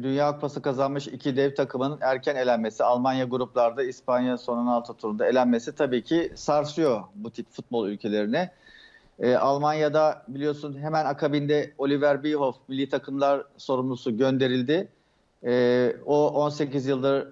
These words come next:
Almanya Futbol Federasyonu çatısı altında görev yapıyordu. Ancak, e, bu sonuçları,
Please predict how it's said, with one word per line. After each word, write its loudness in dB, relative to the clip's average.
Almanya 0
Futbol -2
Federasyonu 0
çatısı -2
altında 0
görev 0
yapıyordu. 0
Ancak, 0
e, 2
bu 2
sonuçları, 0